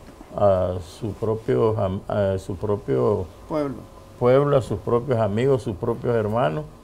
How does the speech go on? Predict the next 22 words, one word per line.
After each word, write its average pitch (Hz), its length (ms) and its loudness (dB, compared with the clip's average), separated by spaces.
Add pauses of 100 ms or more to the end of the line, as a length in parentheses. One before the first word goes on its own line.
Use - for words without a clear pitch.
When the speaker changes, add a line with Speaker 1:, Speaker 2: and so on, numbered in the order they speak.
(520)
Speaker 1:
porque 113 720 4 (1400)
existía 143 640 2
el 175 80 2
problema 156 600 2
de 110 120 0
que 107 140 -2
llegaba 127 460 6
alguien 170 300 2
enfermo 190 540 0 (1800)
y 127 80 2
le 123 140 4
decía 165 500 2
al 160 140 0
doctor 135 540 2 (840)
que 131 80 2
lo 123 160 4
que 123 120 4
tenía, 117 400 0
y - 20 0
el 131 160 0
doctor 104 420 -2
como 135 520 -4